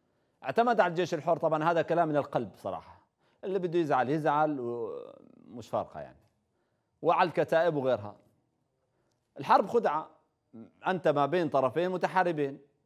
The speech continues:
القوات النظامية اخترقت أمراء الحرب وغيرها بالمال ورجال الأعمال و-،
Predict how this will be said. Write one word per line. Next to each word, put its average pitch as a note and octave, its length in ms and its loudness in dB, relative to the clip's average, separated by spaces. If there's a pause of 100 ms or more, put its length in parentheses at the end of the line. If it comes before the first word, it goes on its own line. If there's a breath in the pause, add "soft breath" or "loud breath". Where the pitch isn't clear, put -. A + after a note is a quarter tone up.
(100)
القوات F3+ 340 4
النظامية D#3 720 0 (680)
اخترقت E3 720 2 (120)
أمراء D3+ 320 2
الحرب C#3 320 0
وغيرها C3 400 0
بالمال C#3 480 2
ورجال A#2 320 -2
الأعمال C3 540 -2
و-، A2+ 40 -4